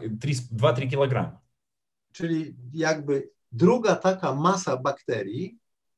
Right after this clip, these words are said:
Speaker 1: То есть вторая такая масса бактерий,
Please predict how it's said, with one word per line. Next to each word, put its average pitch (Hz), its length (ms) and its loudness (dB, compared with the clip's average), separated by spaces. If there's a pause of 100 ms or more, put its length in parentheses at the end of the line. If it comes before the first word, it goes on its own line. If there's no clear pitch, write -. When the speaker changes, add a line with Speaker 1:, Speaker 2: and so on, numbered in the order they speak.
(320)
Speaker 1:
То 127 80 -4
есть 127 280 0
вторая 135 500 4
такая 127 260 2
масса 135 360 2
бактерий, - 720 -4